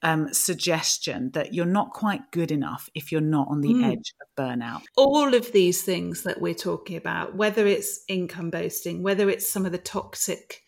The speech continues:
Speaker 2: tactics that people use to get you to buy their coaching program, whether it's this hustle culture, I think it's all designed to make you feel not quite good enough.
Speaker 1: Mm.
Speaker 2: And,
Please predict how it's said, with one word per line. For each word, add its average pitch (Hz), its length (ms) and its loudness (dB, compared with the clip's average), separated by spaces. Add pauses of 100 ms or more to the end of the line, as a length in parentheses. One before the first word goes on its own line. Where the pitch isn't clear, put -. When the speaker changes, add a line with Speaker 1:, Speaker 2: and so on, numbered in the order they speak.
(260)
Speaker 2:
tactics - 840 -6
that - 160 -10
people 196 280 -2
use 180 440 0
to - 100 -2
get - 300 -4
you 165 160 -2
to - 160 -10
buy 165 220 -4
their 156 140 -4
coaching 160 520 -6
program, 170 540 -8 (1120)
whether 202 400 6
it's - 300 2
this 202 220 0
hustle 208 380 -2
culture, 180 420 -4
I 185 60 0
think 226 280 2
it's - 180 0 (320)
all 202 480 6 (140)
designed 156 680 -2 (140)
to - 100 -4
make 180 300 -2
you 185 100 0
feel 165 300 -2
not 175 440 -2
quite 170 420 -4 (120)
good 180 160 0
enough. 220 520 -2 (340)
Speaker 1:
Mm. 143 260 2
Speaker 2:
And, 208 380 8